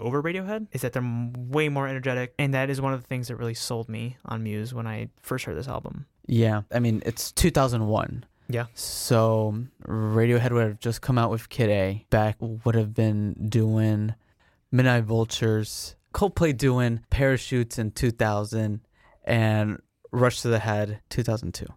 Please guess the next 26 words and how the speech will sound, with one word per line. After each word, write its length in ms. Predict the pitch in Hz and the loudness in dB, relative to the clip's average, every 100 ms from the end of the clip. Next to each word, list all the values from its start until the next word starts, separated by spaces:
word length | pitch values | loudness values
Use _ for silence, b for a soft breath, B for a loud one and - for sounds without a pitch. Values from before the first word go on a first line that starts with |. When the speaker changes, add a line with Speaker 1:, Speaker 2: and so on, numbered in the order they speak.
| _ - | _ -4
Speaker 2:
So 340 | - 151 131 | 2 4 4
really, 420 | 123 147 175 139 117 | 4 4 4 0 0
no 240 | 147 196 | 0 2
other 140 | 156 | 2
band 340 | 120 120 120 110 | 2 2 2 2
was 260 | 104 104 - 95 | 0 -2 -10 -8
doing 440 | 117 117 110 101 92 _ - | -2 0 2 0 -6 _ -2
what 180 | 117 107 | 0 4
Muse 260 | 110 107 | 2 2
was 160 | 101 - | -2 -2
doing 300 | 107 98 95 | 0 2 0
at 100 | - | -2
this 220 | 101 - | -4 -2
time. 320 | - - 117 - | -4 -4 -8 -10
Speaker 1:
Right. 280 | 113 107 113 | -8 -8 -10
And 300 | 123 110 107 127 | -8 -6 -6 -4
like 160 | 143 | -4
I 60 | 143 | -4
said 180 | 139 127 | -6 -10
before, 400 | - 120 113 110 | -6 -2 -2 -2
if 300 | 120 117 - | -6 -8 -10
the 160 | 143 127 | -6 -4
Radiohead 420 | 123 127 123 - | -2 -4 -6 -8
clone 280 | - 120 123 | -4 -4 -4
comment 420 | - 117 120 123 - | -6 -4 -4 -6 -12
was 640 | 131 113 107 117 - - | -8 -6 -6 -8 -12 -14